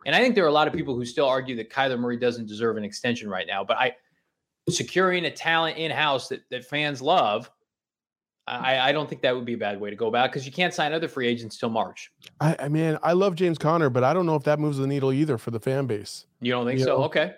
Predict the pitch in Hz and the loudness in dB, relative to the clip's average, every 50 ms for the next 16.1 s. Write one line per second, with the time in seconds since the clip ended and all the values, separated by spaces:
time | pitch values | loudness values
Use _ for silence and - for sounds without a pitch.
0 | - - 160 175 185 190 - 165 180 - - 165 - - - - - _ - - | -2 2 2 2 2 2 2 2 2 2 0 -4 -12 -16 -20 -20 -20 _ -20 -20
1 | - - - 196 285 381 359 285 226 214 175 160 147 - 170 165 151 - - 156 | -6 -2 0 2 2 4 4 4 4 4 4 2 2 2 2 2 2 2 2 2
2 | 156 139 127 113 - 151 143 127 123 120 110 127 139 143 147 127 120 123 120 107 | 2 2 2 2 2 2 2 2 2 0 2 2 4 4 4 2 2 0 0 0
3 | 107 113 110 110 110 110 - - 110 107 - 120 113 110 110 107 110 104 - 117 | 0 0 0 0 -2 -2 -2 -4 -4 -2 -2 0 0 0 0 0 -2 -2 -2 -2
4 | 107 117 113 107 - - 117 110 98 101 - _ _ _ - 143 123 117 117 117 | -2 -2 -2 -2 -2 0 0 0 0 -2 -6 _ _ _ -4 -2 0 0 2 2
5 | 117 120 120 120 117 110 - - _ _ _ _ _ _ _ _ _ - 226 190 | 4 4 4 2 2 -2 -6 -14 _ _ _ _ _ _ _ _ _ -2 0 0
6 | - - 110 - - _ 151 165 180 185 185 180 165 - - 180 175 175 160 156 | 0 0 -4 -4 -4 _ 2 2 4 4 4 2 2 2 2 2 4 4 4 4
7 | 135 143 - - 156 139 131 127 123 127 127 127 127 131 147 135 127 127 127 131 | 4 2 2 0 2 2 4 4 4 4 4 2 2 0 0 0 0 2 2 2
8 | 131 131 131 131 123 123 123 113 - 127 123 120 123 123 113 107 107 123 107 - | 2 2 2 0 0 0 -2 0 0 0 0 0 0 -2 -2 -2 -2 -4 -8 -6
9 | - 143 139 131 120 113 113 107 - - _ _ _ _ _ _ _ _ _ - | -4 -4 -2 -2 -2 -2 -4 -4 -6 -8 _ _ _ _ _ _ _ _ _ -6
10 | - - 175 160 151 139 120 143 156 147 139 123 - - 147 131 117 123 160 165 | -2 0 2 4 4 2 2 2 2 2 0 0 0 0 0 2 2 2 2 2
11 | 147 135 127 123 110 131 139 139 131 123 113 120 131 131 123 123 113 131 127 123 | 2 2 2 2 2 2 4 4 2 2 2 2 2 2 2 2 2 2 2 2
12 | 123 113 - - 123 127 131 131 123 117 113 107 110 110 104 110 104 104 - - | 2 0 0 0 2 2 2 2 0 -2 -2 -2 -4 -2 0 0 0 0 0 2
13 | 120 131 131 117 110 113 104 117 104 113 104 113 110 120 107 92 90 - 131 139 | 2 2 2 0 0 -2 -4 -4 -4 -4 -2 0 2 2 2 2 2 0 0 2
14 | 143 131 117 104 - 123 117 117 117 117 123 117 120 110 123 117 113 117 123 - | 2 0 -2 -4 -2 2 2 4 4 4 2 0 -2 -2 -2 -2 0 -2 -2 -2
15 | - 120 117 117 120 120 - 123 120 117 117 113 117 113 104 104 113 107 107 107 | -4 -4 -4 -4 -4 -4 -4 -4 -2 -2 0 0 0 0 0 -2 -2 -2 -2 -2
16 | - | -4